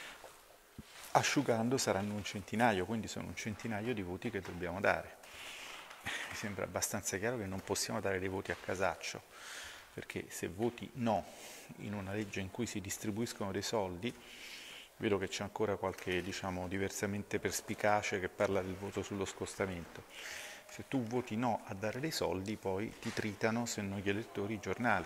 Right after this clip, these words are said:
quindi se lo devi fare, devi fare la ragion veduta. D'altra parte, se voti sì a delle complete porcate, potresti altresì avere dei problemi, insomma.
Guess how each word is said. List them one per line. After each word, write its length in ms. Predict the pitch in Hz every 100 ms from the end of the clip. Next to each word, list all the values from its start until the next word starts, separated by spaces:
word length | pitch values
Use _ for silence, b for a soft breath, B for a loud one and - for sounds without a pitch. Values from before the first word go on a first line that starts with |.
| -
quindi 260 | - 98 92
se 140 | 95
lo 80 | 92
devi 200 | 113 127
fare, 260 | 101 101
devi 140 | 101 95
fare 200 | - 92
la 100 | 90
ragion 300 | 87 90 90
veduta. 400 | 95 110 - - B B B B B B B B B
D'altra 260 | - 117 131
parte, 280 | 127 127 151
se 160 | -
voti 340 | 101 107 107 92 - 117 -
sì 420 | - - 139 98 - B B B B B B B B B B -
a 100 | 98
delle 300 | 92 101 92
complete 540 | 110 101 131 113 107
porcate, 580 | - 156 - 85 90 139
potresti 440 | 107 95 98 -
altresì 420 | 98 - 120 - 98
avere 260 | 101 113
dei 100 | 98
problemi, 460 | - 95 135 95 87
insomma. 420 | - - 104